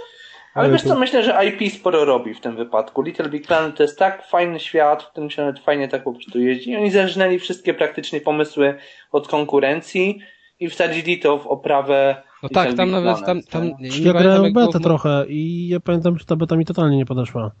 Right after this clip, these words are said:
Speaker 2: Ale wiecie co? Ale to na
Speaker 1: Okej.
Speaker 2: przykład, nie wiem, jak było w Mod Nation, ale w tym, o ile pamiętam, jeżeli dobrze pamiętam,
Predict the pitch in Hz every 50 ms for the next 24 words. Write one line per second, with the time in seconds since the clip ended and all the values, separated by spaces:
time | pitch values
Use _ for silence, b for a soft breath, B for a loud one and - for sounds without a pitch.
0 | _ - 101 104 113 117 117 135 131 - 247 - - 156 175 - 135 135 139 -
1 | 151 147 139 143 139 127 - - - 147 143 - - 113 123 135 139 139 143 143
2 | 143 135 135 139 131 127 135 143 139 135 135 120 113 - - 117 - 101 117 117
3 | 113 117 - - 151 160 170 170 143 B B B B - 120 127 131 135 - -
4 | 135 139 151 139 131 127 - 127 135 147 147 147 143 135 127 135 131 127 131 123
5 | 123 123 123 120 127 120 120 120 120 120 123 139 143 151 175 180